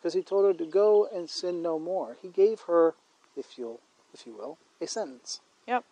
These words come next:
Speaker 1: Much as we are given a
Speaker 2: A
Speaker 1: penance
Speaker 2: penance.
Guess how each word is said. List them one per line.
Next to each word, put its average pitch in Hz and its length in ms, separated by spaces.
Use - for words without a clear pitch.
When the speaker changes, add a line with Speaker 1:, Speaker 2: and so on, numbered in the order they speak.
Speaker 1:
Much 190 220
as 165 120
we 196 200
are 185 80
given 165 500
a 151 160
Speaker 2:
A 175 120
Speaker 1:
penance - 0
Speaker 2:
penance. - 840